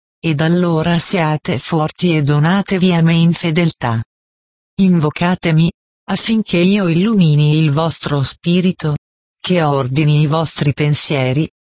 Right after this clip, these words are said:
affinché vi apra l'occhio e l'orecchio per il giusto ed il vero, allora non potete smarrirvi, allora in voi è chiaro e limpido e cercate solamente il mio regno e la sua giustizia.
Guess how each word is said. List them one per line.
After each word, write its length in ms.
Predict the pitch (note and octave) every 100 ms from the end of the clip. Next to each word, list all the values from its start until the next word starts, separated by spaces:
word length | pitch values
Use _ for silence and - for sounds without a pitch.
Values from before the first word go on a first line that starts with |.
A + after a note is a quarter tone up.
| _ _
affinché 580 | F#3+ - A3+ A3 - F3
vi 160 | D3+ G#3
apra 600 | G3+ G3+ F#3 E3 E3+ D#3
l'occhio 540 | D#3 E3+ - - C#3+
e 100 | C#3
l'orecchio 560 | D3+ D#3 D3+ - - D#3
per 180 | E3 D3+
il 140 | D#3
giusto 460 | E3+ E3 - - C#3+
ed 160 | C3+
il 180 | F#3 E3
vero, 420 | C#3+ C#3+ C3+ C#3 - _ _ -
allora 560 | G3 G3+ F#3+ E3+ F#3+ F#3
non 240 | F#3+ F#3+
potete 580 | - G3+ E3+ C3+ - E3+
smarrirvi, 760 | D#3 E3+ E3 F#3 F#3+ D3+ C#3 - _ _ -
allora 500 | G3+ G#3+ G#3+ G3+ D#3+
in 200 | C#3+ C#3+
voi 400 | C#3 F3+ D#3+ D#3
è 80 | D3
chiaro 420 | - D#3+ D3+ D3
e 120 | D3 C#3
limpido 580 | D3 D3 E3 E3 C#3+
e 80 | C#3+
cercate 680 | C3+ D#3 - F3 F3+ - F#3
solamente 800 | - D#3+ C3+ C3 C#3 C#3 C#3 D#3
il 200 | C3+ C#3+
mio 220 | D#3 E3+
regno 380 | D#3+ E3 E3 F3
e 140 | - F#3
la 140 | F3+
sua 280 | - G3 F3
giustizia. 880 | D#3+ E3 - C3 A#2 - - B2